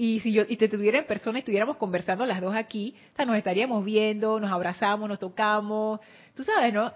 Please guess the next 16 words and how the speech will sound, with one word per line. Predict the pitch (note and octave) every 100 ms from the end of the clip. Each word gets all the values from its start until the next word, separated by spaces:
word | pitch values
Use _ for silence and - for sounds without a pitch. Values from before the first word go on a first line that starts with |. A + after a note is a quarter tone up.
| -
No | G#3+ A#3+
es |
una | C4+ D#4
apariencia, | A3+ G#3+ G4 E4+ G#3+
porque | F#3 F#3+ F3+
yo, | F3+
o | F3 - - _ _
sea, | - G3
te | G3+
estoy | - F#3+
experimentando | - - A#3 F3+ E3 E3 E4+ G#3 E3
en | E3+
el |
plano | E3 F3 F3+ A3
físico | - D4+ A3+ F3+ E3
conscientemente. | F3+ F3 - G3 F#3 F#3 G#3+ C#4+ A3 F3 C#3+